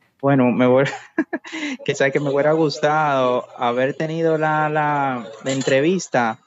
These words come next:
en la casa para hablar más, más mejor. <laughs>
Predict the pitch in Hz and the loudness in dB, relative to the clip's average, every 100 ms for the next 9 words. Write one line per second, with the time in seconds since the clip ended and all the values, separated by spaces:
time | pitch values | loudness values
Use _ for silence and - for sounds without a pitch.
0 | 143 135 123 120 135 147 139 123 117 113 | -8 -4 -2 -2 -2 -2 -2 -2 -2 0
1 | 113 123 131 131 135 135 131 131 - - | 0 0 0 2 2 2 0 -4 -14 -20
2 | - - - 240 233 226 - _ 120 127 | -20 -20 -6 -6 -4 -10 -14 _ -4 -2
3 | 151 139 127 - 147 147 147 143 147 - | -2 -2 -2 -2 0 2 0 -2 -4 -6
4 | - - 220 226 240 233 214 | -6 -6 -6 -2 0 -2 -4